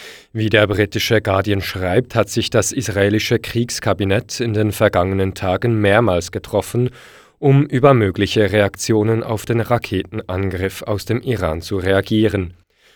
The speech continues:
Dabei gehe es darum, eine Reaktion zu finden, die abschreckend wirkt, ohne den Konflikt noch weiter eskalieren zu lassen. Die U-S-Regierung hat derweil betont, dass die U S A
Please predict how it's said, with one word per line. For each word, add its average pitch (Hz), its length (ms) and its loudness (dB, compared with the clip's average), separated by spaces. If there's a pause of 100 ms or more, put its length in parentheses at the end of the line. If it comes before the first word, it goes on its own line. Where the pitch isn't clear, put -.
(240)
Dabei 104 460 2
gehe 110 200 6
es 104 160 0
darum, 110 600 2
eine 113 300 0
Reaktion 120 580 4
zu 135 160 2
finden, 110 400 -2
die 104 320 -2
abschreckend 98 640 -4
wirkt, 101 400 -4
ohne 120 320 4
den 85 180 -2
Konflikt 90 600 -10
noch 110 220 -4
weiter 82 400 -6
eskalieren 107 680 0
zu - 160 -6
lassen. 87 420 -4 (880)
Die 120 280 0
U-S-Regierung 117 1080 0
hat 117 280 0
derweil 95 420 2
betont, 110 720 0 (340)
dass 120 280 2
die 127 160 0
U 135 120 0
S 113 220 0
A 117 200 4